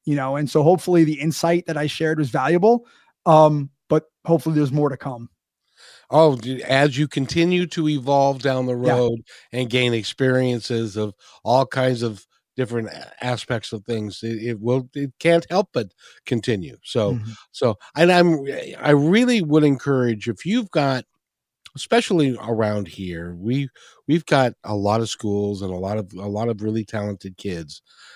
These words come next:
Speaker 2: If you've got a talented kid, call Michael, and especially a, a, um, athlete that is, I don't know, when, when would you, ideally, when would you start to like to work with somebody?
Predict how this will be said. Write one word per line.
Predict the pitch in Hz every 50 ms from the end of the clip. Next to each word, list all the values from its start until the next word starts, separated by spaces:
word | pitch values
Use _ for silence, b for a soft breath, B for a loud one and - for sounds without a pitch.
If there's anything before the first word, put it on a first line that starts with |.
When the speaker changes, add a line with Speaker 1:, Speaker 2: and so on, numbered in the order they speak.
| b b
Speaker 2:
If | - 123 113 117
you've | 147 175 208 208
got | 240 233 220
a | 185
talented | - - 151 135 131 127 120 - - 104 95 -
kid, | - 120 104 92 -
call | - - 214 247 233
Michael, | 190 147 131 117 - - 85 - - _ _ _ _ _ _ _ _ _
and | 113 120 123 120 117 113
especially | 113 117 110 - - - 180 190 - - 208 190 165 139
a, | 123 117 107 107 110 107 107 101 101 101
a, |
um, | 95 95 92 90 85
athlete | 107 110 113 113 - - 92 80 78 78 - _ b b b b b b b b 104
that | 104 107 107 107 98
is, | 98 120 123 135 156 175 180 156 - - _ - -
I | 180 202
don't | 226 247 240 220
know, | 180 156 151 151
when, | 160 151 147 151 160 165 156 - B B B B B B 160 - -
when | 165 165 175 240 302 311 285
would | 262 202 151
you, | 175 196 185
ideally, | 156 147 147 147 143 123 120 185 226 262 277 262 254 247 220
when | 170 147 156 170 180 175
would | 160 143
you | 139 151 135
start | - - - 135 127 -
to | - 123
like | 113 110 107 107 104 98
to | - -
work | 98 87 95 95 85 - -
with | - -
somebody? | - - 73 73 71 67 65 64